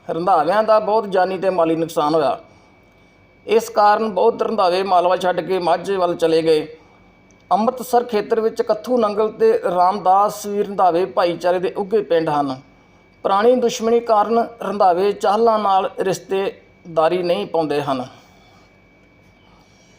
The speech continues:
ਕੱਜਲ ਰੰਧਾਵੇ ਦੀ ਬੰਸ ਦੇ ਲੋਕ ਬਟਾਲੇ ਦੇ ਖੇਤਰ ਵਿੱਚ ਚਲੇ ਗਏ। ਇਸ ਇਲਾਕੇ ਵਿੱਚ ਇਸ ਗੋਤ ਦਾ ਪੁਰਾਣਾ ਤੇ ਮੋਢੀ ਪਿੰਡ ਪੱਖੋਕੇ ਹੈ। ਇਸ ਬੰਸ ਦੇ ਲੋਕ,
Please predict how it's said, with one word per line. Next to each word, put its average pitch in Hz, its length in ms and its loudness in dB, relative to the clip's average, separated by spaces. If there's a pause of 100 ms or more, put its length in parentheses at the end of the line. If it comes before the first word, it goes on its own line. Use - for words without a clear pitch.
(140)
ਕੱਜਲ 214 380 0
ਰੰਧਾਵੇ 202 400 2
ਦੀ 214 160 -4
ਬੰਸ 175 340 -2
ਦੇ 202 160 0
ਲੋਕ 185 300 -2
ਬਟਾਲੇ 175 420 0
ਦੇ 180 140 -4
ਖੇਤਰ 180 500 -4 (560)
ਵਿੱਚ 180 240 -6
ਚਲੇ 165 320 0
ਗਏ। 143 220 -2 (580)
ਇਸ 240 160 0
ਇਲਾਕੇ 202 520 0
ਵਿੱਚ 214 260 -2
ਇਸ 226 240 -2
ਗੋਤ 190 320 -2
ਦਾ 190 160 -2
ਪੁਰਾਣਾ 180 400 0 (500)
ਤੇ 202 100 -2
ਮੋਢੀ 196 360 -2
ਪਿੰਡ 175 300 -2
ਪੱਖੋਕੇ 170 600 -4
ਹੈ। 139 320 -4 (500)
ਇਸ 220 260 -2
ਬੰਸ 196 340 -4
ਦੇ 208 160 0
ਲੋਕ, 196 400 0